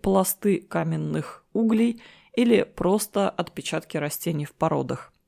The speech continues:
Хотя в поисках такого леса придётся порой продираться через современные заросли, найти можно много интересного. Любителей отправиться в свободное время за ископаемыми растениями было немного, но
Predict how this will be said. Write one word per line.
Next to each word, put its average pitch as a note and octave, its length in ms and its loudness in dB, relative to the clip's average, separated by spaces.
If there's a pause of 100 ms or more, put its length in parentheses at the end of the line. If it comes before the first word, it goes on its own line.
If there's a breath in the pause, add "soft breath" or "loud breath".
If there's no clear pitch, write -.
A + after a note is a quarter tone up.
Хотя F3+ 300 0
в - 80 -8
поисках G3 400 0
такого E3+ 400 -2
леса F#3+ 320 0
придётся E3 440 -4
порой F3 360 -2 (340 loud breath)
продираться F#3 640 2
через E3 420 -2
современные E3+ 680 0
заросли, G3 520 2 (360 loud breath)
найти F#3+ 340 2
можно G#3 320 4
много F3 380 0
интересного. C#3+ 880 -4 (220)
Любителей E3+ 640 0 (280 loud breath)
отправиться F#3 800 2
в - 80 -10
свободное F3 640 -2
время F#3 320 2
за D#3+ 180 0
ископаемыми D#3 680 -2
растениями F#3 680 2
было F#3+ 240 2
немного, G#3 680 4
но C#3+ 300 -4